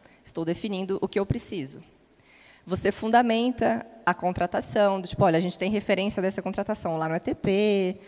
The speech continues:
fundamentação em qual artigo que vai ser, se vai ser uma licitação, se vai ser uma dispensa. É, você descreve a solução, traz todos os requisitos, né, o computador, quais são todos os requisitos daquele computador,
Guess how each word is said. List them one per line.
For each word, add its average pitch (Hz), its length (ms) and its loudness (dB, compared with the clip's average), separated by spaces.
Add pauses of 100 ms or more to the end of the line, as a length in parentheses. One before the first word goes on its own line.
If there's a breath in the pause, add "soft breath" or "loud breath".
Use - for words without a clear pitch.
(340 loud breath)
fundamentação 185 680 2
em 180 100 4
qual 185 160 4
artigo 170 420 0
que - 100 -10
vai - 100 -6
ser, 196 320 0
se 180 80 -8
vai 160 100 -2
ser - 120 -4
uma 160 100 -2
licitação, 170 680 -2
se - 60 -8
vai 139 100 -2
ser - 100 -8
uma 151 100 -4
dispensa. 185 760 -4 (1040 loud breath)
É, 165 760 0 (180)
você 202 280 2
descreve 196 640 4
a - 40 -2
solução, 180 800 -2 (1120 loud breath)
traz 202 240 4
todos 233 460 4
os 247 100 -2
requisitos, 196 720 -2
né, 185 240 -2
o 180 60 -4
computador, 185 640 0
quais 196 240 -2
são - 200 -6
todos 196 240 -4
os 196 100 -10
requisitos - 360 -10
daquele 175 260 -8
computador, 175 840 -6